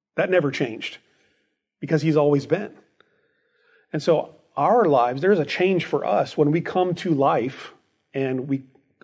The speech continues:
we live inside our mother's womb and then we're born. And then there's a change for our existence when we die, but God doesn't experience any of those changes. God's life is, uh, the same for all of eternity.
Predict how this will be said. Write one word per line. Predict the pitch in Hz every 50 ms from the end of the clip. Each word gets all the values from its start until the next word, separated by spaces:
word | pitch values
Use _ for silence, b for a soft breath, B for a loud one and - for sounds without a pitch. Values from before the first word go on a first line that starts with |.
| -
we | - 151 139
live | 139 156 165 160
inside | 147 151 139 - 165 165 147
our | 135 135
mother's | 139 143 147 143 135 127 127
womb | 143 156 165 151
and | 147 139
then | 139 147 147
we're | 131 127 123
born. | 123 123 139 165 165 135 120 120 135 131 B B B B B B B B
And | - 190 170
then | 165
there's | 180 180 156 147
a | 143
change | - - - 160 170 175 165 156 -
for | - - 143 143
our | 160 180 190
existence | 170 139 123 151 147 - - 147 139 139 -
when | 160 143 135
we | 120 117
die, | 113 139 156 185 185 160 135 127 120 B B B B B B -
but | - 147
God | 151 156 175 190
doesn't | 156 147 139 135
experience | 147 - - - 156 151 147 135 -
any | 175 240
of | 208
those | 131 107 -
changes. | - - - - - - - - - _ _ _ _ _ _ _ _ _ _ _ _ _ _ _ _ _ _ _ _ _ -
God's | - 135 147 156 151 139 127 - - - - -
life | 139 127 135 139 156 147 123 117 123 123 - - - - _ _ _ -
is, | 123 127 127 123 127 120 113 - - - _ b b b b b b _ -
uh, | 139 123 110 - - 494 453
the | - 131
same | - - - 156 160 139 107 - - - _ _ _ _ _ _ _ _ _ - _ _
for | - - 147 131 -
all | - - 139 160 170 160
of | 143
eternity. | 143 139 139 - 160 156 127 104 - 160